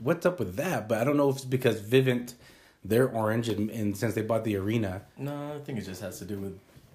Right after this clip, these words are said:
Speaker 2: the team changing. All teams do it.
Speaker 1: And, yeah, I thought that was pretty interesting. What do you think about, uh, LeBron just started playing for the Lakers?
Speaker 2: What about that fight that broke out?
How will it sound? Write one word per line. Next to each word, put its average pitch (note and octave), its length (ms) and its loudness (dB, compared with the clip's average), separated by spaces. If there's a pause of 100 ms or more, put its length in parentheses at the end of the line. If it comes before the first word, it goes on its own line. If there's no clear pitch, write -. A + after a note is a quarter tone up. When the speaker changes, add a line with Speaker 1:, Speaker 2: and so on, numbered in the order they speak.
(160)
Speaker 2:
the G#2+ 80 -8
team G#2 360 -6
changing. G2+ 500 -8 (720)
All A2 200 -6
teams F#2 320 -10
do F#2+ 180 -10
it. F#2 160 -14 (720)
Speaker 1:
And, A#2 180 -2
yeah, G2+ 260 -4
I A2+ 280 0
thought C#3 40 -4 (100)
that - 20 2
was G2+ 100 -2
pretty F#2+ 220 -4
interesting. F#2+ 480 -8 (280)
What A#2+ 120 4
do B2+ 60 2
you C3 40 2
think B2+ 160 2
about, A#2+ 360 4
uh, A2+ 400 4
LeBron A#2+ 320 2
just A#2+ 120 0
started A#2 220 2
playing A2+ 220 0
for A#2+ 100 -4
the A2 100 -2
Lakers? A#2 480 -2 (440)
Speaker 2:
What A2+ 80 -6
about A2+ 160 -4
that F#2+ 160 -6
fight - 260 -6
that G#2+ 140 -6
broke F#2 200 -6
out? F2+ 320 -8